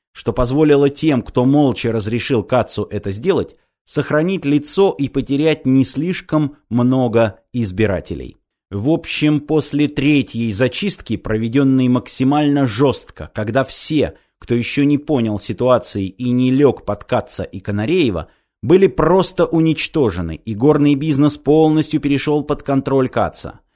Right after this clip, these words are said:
Даже несколько оставшихся очень немногочисленных подпольных игорных заведений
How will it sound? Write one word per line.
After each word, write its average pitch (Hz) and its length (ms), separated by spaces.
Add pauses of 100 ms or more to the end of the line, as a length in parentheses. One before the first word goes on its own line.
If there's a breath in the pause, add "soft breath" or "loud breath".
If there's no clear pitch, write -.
(320 soft breath)
Даже 147 340
несколько 165 640
оставшихся - 880
очень 151 400
немногочисленных 139 920
подпольных 135 500
игорных 135 360
заведений 139 600